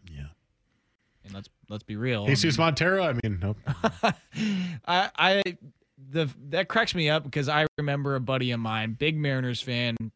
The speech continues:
Speaker 2: and this was around the time that Jesus Montero was coming up, he made me, he bet, "I bet Jesus Montero will lead the league," and I wrote it down, made a note of it in my notes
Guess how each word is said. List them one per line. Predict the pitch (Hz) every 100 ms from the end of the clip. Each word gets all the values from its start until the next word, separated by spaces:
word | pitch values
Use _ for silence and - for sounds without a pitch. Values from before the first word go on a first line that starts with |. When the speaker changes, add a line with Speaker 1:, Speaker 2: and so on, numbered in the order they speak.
| _ _
Speaker 2:
and | 120 123 127
this | 123
was | 139 127
around | 131 131 127 135
the | 127
time | 139 131
that | 127 - -
Jesus | 113 123 127 -
Montero | 131 123 131 127
was | 120
coming | 131 127
up, | 120 110 - - _ _ _ _ _
he | 127 160
made | 165 170 160 147
me, | 151 143 127 147 147
he | - 151
bet, | 127 151 127 -
"I | 214
bet | 240 208 190
Jesus | 170 175 160 202 196
Montero | 196 156 160 151
will | 143
lead | 156 214 247
the | 254
league," | 226 185 165 151
and | 139
I | 143 139 120 113
wrote | 135 147 165
it | 151
down, | 151 147 143
made | 135
a | 151
note | 156 151
of | 143
it | 139 139 143 147
in | 151 180 - - _ _
my | 135 139 143
notes | 147 156 156